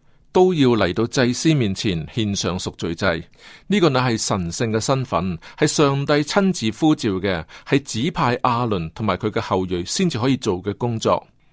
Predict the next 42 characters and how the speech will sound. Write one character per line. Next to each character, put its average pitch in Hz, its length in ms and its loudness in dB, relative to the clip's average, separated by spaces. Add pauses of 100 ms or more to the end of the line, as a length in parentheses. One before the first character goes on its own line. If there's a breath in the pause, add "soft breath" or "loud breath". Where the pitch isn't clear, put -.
(240)
所 117 180 2
以 120 80 4
呢 110 100 0
個 110 80 0
身 113 280 -2
份 95 200 -2
非 143 280 0
同 82 200 -4
小 95 280 -4
可， 92 260 -2 (240 loud breath)
亦 165 140 6
唔 131 120 -2
係 131 200 0
阿 147 120 2
爸 101 180 -2
阿 107 100 4
媽 160 120 2
生 165 240 2
你 135 80 4
出 151 160 0
嚟 104 140 2
就 98 160 -2
可 120 100 0
以 127 120 2
做 90 260 -2
嘅， 90 160 -4 (300 loud breath)
亦 160 80 2
都 226 240 4
唔 131 100 2
係 104 120 0
你 110 80 0
讀 107 200 -4
幾 107 140 0
多 160 120 0
書 151 240 0
可 127 140 0
以 123 80 2
讀 - 140 -6
返 135 280 -2
嚟 107 140 -4
嘅 90 60 -4
嘢。 87 280 -4